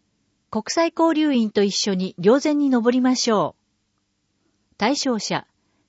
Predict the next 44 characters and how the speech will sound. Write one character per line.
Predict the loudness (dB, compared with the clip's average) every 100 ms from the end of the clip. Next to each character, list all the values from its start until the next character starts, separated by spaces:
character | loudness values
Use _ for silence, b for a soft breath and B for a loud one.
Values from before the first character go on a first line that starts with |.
| -2
外 | 0
国 | 0 -4 -4
人 | -4 -4 -4
二 | -2 0
十 | 0 -2
人、 | -4 -8 -12 _ _ _
伊 | -8
達 | -4 -4
市 | -2 -2
民 | -2 -6 -8
十 | -4 -2 -2
人、 | -4 -8 -12 -20 _ _ _
先 | -4 -4
着。 | -4 -10 -10 -12 -14 _ _ _ _ _ _ _ _ _ _ _
日 | -6 -4 -4
時、 | -6 -8 _ _ _ _ _ -6
十 | -2
一 | -2 -4
月 | -4 -4 -2
九 | -2 0
日 | -2 -2 -2 -4
土 | -4 -2
曜、 | 0 -2 -4 -12 _ _
十 | -4 -2
時 | -2 -6
か | -6
ら | -6
十 | -4 -2
六 | -2 -4 -8
時。 | -10 -14 _ _ _ _ _ _ _ _
集 | -4 -2
合 | 2 0 0
場 | -2
所、 | -4 -8 -10 _ _ _ _ _ _
外 | -2 -2
国 | -4 -4 -4
人、 | -4 -8 -14 _ _
九 | -4
時 | 0 0
に | -2 -4
保 | -2
原 | -2 -2 -4
駅。 | -6
伊 | -12